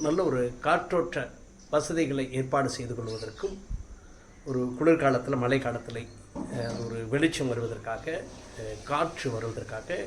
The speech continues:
ஏற்படுத்துகிற ஒரு அமைப்பு. இந்த அமைப்பு என்பது பழைய காலத்துல,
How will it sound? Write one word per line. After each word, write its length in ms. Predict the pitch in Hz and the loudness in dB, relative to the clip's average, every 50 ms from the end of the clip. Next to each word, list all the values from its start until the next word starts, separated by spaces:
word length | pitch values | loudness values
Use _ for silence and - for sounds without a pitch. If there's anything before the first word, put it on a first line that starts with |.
| - - - - - - - - | -8 -12 -16 -16 -16 -12 0 8
ஏற்படுத்துகிற 760 | 143 147 139 - - 131 120 120 - - 110 104 113 160 220 | 8 8 8 8 0 -2 -2 -2 -4 -4 -4 -2 -2 0 0
ஒரு 140 | 196 139 120 | 2 0 0
அமைப்பு. 300 | 113 120 110 - - - - - | 0 -2 -4 -6 -10 -16 -12 -2
இந்த 240 | - 151 165 170 156 | 0 2 4 4 4
அமைப்பு 320 | 143 170 208 214 214 214 | 6 6 4 4 6 4
என்பது 600 | 180 143 131 127 123 - 185 180 143 120 - - - - - - - - | 4 4 4 2 2 4 4 4 4 4 0 -4 -10 -12 -12 -14 -10 2
பழைய 300 | - 160 160 190 202 190 | 6 8 10 12 12 12
காலத்துல, 440 | 165 151 156 156 147 131 - - - | 10 8 4 4 4 2 0 -6 -8